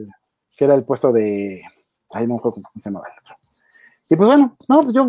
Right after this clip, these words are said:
fui y me presenté y todo, pues ya me, me, me platicaron cuál era el tema y por qué, que porque yo no supervisaba a mi gente, y dije, "Pues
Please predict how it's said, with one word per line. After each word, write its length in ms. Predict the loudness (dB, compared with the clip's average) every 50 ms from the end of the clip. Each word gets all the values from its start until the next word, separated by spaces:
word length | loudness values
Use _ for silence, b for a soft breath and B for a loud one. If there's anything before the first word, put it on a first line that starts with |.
| -2
fui 160 | -2 2 4 6
y 280 | 6 8 6 6 2
me 100 | 0 -2
presenté 420 | -4 -4 -4 -4 -4 -6 -2 -2 -4
y 60 | -2
todo, 200 | -2 -6 -6 -6
pues 140 | -12 -10 -8
ya 160 | -6 -6 -4
me, 340 | -6 -8 -10 -14 -20 _ _ _ _ _ _ _ _ _ _ _ _ _ _ _ _
me, 880 | -10 -8 -8 -8 -8 -8 -8 -8 -8 -6 -6 -6 -6 -6 -6 -8 -8 -10 -8 -4
me 120 | -4 0
platicaron 460 | 0 0 -2 0 0 0 0 0 0
cuál 160 | 0 2 4
era 100 | 4 4
el 80 | 4 4
tema 400 | 4 2 2 4 2 2 2 2
y 60 | 0
por 200 | 0 -2 -4 -2
qué, 280 | 2 2 4 4 2 0
que 100 | -2 -8
porque 240 | -8 -8 -8 -4 0
yo 340 | 2 4 4 4 2 2
no 420 | 0 0 -2 -2 -2 0 0 -2 -2
supervisaba 500 | -4 -6 -8 -6 -6 -6 -6 -6 -6 -6
a 40 | -6
mi 120 | -8 -10
gente, 520 | -10 -8 -6 -6 -6 -4 -4 -4 -4 -4 -6 _ _ _ _ _ _ _ _ _ _
y 200 | -14 -12 -12 -12 -12
dije, 260 | _ -14 -10 -10 -12 -12
"Pues 200 | _ _ -20